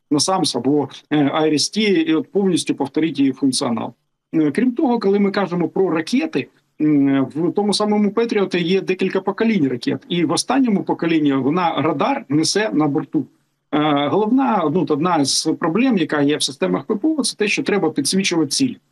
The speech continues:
А, коли радар працює, він випромінює, ну, там, величезну кількість енергії, і у ворога, на жаль, є ракети, ну, ті самі Х тридцять один П, які може знищувати радари. Ну, саме він їх шукає по випромінюванню і наносить на ньому удар.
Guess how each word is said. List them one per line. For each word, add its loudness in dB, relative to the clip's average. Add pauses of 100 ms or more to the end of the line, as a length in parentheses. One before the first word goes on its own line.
(320)
А, 0
коли 2
радар 0
працює, 0
він 0
випромінює, 2
ну, 0
там, 2
величезну 2
кількість -2
енергії, 0
і 2
у -2
ворога, -2
на -2
жаль, 0
є 0
ракети, -2
ну, 0
ті -2
самі 0
Х -4
тридцять -4
один 0
П, -2 (360)
які 0
може 2
знищувати 0
радари. 0
Ну, 0
саме 2
він 4
їх 2
шукає 0
по 0
випромінюванню 2
і 4
наносить 0
на 4
ньому 2
удар. -4